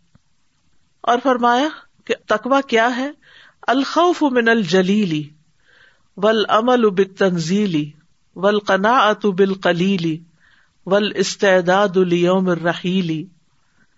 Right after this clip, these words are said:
اللہ عز و جل سے ڈرنا، وحی الہی یعنی قرآن و سنت پر عمل کرنا، تھوڑے پر قناعت کرنا اور موت کی تیاری کرنا،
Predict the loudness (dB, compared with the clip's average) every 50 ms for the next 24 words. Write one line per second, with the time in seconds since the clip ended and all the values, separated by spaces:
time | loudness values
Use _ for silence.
0 | _ _ _ _ _ _ _ _ _ _ -2 0 2 2 2 2 2 2 0 0
1 | 0 0 2 2 2 2 0 0 0 0 2 2 0 -2 -2 -6 -4 -2 -2 -2
2 | -2 -4 -8 -8 -10 _ _ _ _ _ _ _ _ _ _ _ _ _ _ _
3 | _ _ _ _ -4 -2 0 0 0 2 2 4 4 4 4 2 0 -2 -2 -4
4 | -4 -2 -2 -2 -4 -4 -2 0 0 2 2 0 0 -2 -4 -4 -4 -2 -2 -4
5 | -4 -2 -2 0 0 0 0 0 0 0 0 0 -2 -2 -2 -4 -10 -10 -12 _
6 | _ _ _ _ _ _ _ _ _ _ _ _ _ _ _ -2 2 4 4 4
7 | 4 2 2 0 -2 -2 -2 -2 0 0 2 0 0 -2 -2 -2 -2 -2 -2 -6
8 | -10 -10 -12 _ _ _ _ _ _ _ _ _ _ _ _ -4 0 0 0 0
9 | 0 0 0 0 0 -2 -4 -8 -8 -6 -4 -2 -2 -2 0 0 0 0 0 -2
10 | -4 -4 -6 -4 -4 -8 -10